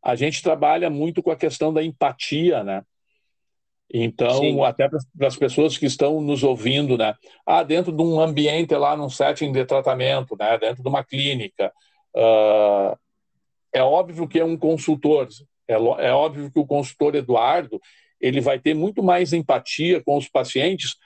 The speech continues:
Speaker 1: porque eu não preciso fazer esforço nenhum pra me colocar no lugar daquele indivíduo, eu já tive naquele lugar.
Speaker 2: Concordo,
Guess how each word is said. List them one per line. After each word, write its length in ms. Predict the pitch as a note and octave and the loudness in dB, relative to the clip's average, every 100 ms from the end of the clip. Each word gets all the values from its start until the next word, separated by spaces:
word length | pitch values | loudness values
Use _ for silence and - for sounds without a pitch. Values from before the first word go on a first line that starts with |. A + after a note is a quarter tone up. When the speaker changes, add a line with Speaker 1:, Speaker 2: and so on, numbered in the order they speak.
| _ - | _ -6
Speaker 1:
porque 160 | C#3+ | -2
eu 80 | F#3 | 0
não 120 | G3+ | -2
preciso 480 | G#3 F3+ - G#3+ G3 | -4 -6 -2 -2 -2
fazer 300 | G3 F3+ F#3 | 0 2 0
esforço 680 | G3+ - - G3+ A#3 - G3+ | -2 -8 0 2 2 0 -2
nenhum 480 | G3+ G#3+ G#3 A3 A#3+ | 0 0 2 0 0
pra 140 | F3 | -2
me 120 | D3 | -2
colocar 460 | C3 C3 B2+ B2+ B2 | -2 0 0 0 0
no 100 | A#2+ | 2
lugar 300 | A2+ A2 G#2+ | 2 2 0
daquele 320 | G#2 G#2+ G2+ | -2 -2 -2
indivíduo, 440 | G2 G#2 G2+ A2 G2 | -2 -6 -2 0 0
eu 40 | |
já 140 | G#2 G2+ | 0 -2
tive 500 | - F3+ A3+ D#3+ G#2+ | -2 -2 0 0 -2
naquele 360 | F#2+ - G2 | -4 -4 -2
lugar. 240 | C3 D#3+ E3 | 0 0 4
Speaker 2:
Concordo, 360 | C3 B2+ A2+ | 4 4 0